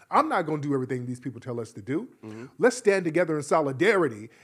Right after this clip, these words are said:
Speaker 1: and let's shut this bullshit down and let's start making power moves." See,
Speaker 2: Mm,
Speaker 1: that's
Speaker 2: yeah.
Speaker 1: where that will lead to. So they have to make an example out of the black person who's, um, running off the plantation, so to speak.
Speaker 2: Yeah.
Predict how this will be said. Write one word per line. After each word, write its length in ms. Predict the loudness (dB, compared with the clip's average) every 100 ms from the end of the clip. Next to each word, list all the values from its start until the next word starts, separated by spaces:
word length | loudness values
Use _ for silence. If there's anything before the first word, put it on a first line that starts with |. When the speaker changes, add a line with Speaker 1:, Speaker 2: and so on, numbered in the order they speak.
| -10
Speaker 1:
and 160 | -6 0
let's 160 | 0 0
shut 300 | 2 2 2
this 160 | -2
bullshit 460 | 2 2 2 -2 -4
down 260 | -4 -4
and 100 | -2
let's 140 | -2 0
start 220 | 0 0
making 300 | -2 -4 -2
power 280 | 2 2 0
moves." 300 | -4 -10 -8
See, 160 | -6 -6
Speaker 2:
Mm, 80 | -10 -4
Speaker 1:
that's 160 | -2
Speaker 2:
yeah. 60 | 4
Speaker 1:
where 100 | 4
that 180 | 4 2
will 160 | 2
lead 240 | 2 2 -2
to. 180 | -6 -8 -6
So 140 | -2
they 140 | 4 4
have 140 | 4
to 60 | 0
make 220 | 0 2
an 80 | 0
example 720 | -2 0 2 2 0 -2 -4 -10 -2
out 160 | -2
of 80 | 0
the 60 | -2
black 300 | 2 2 2
person 440 | -2 -2 -4 -6 -10 -20 -20 -8
who's, 320 | -4 -4 -6 -16 _ -4
um, 320 | -2 -4 -8 _ _ -4
running 380 | 2 2 6
off 160 | 4 4
the 80 | 0
plantation, 720 | 0 0 2 4 4 4 -4
so 180 | 0 -2
to 80 | 0
speak. 180 | 4
Speaker 2:
Yeah. 140 | 4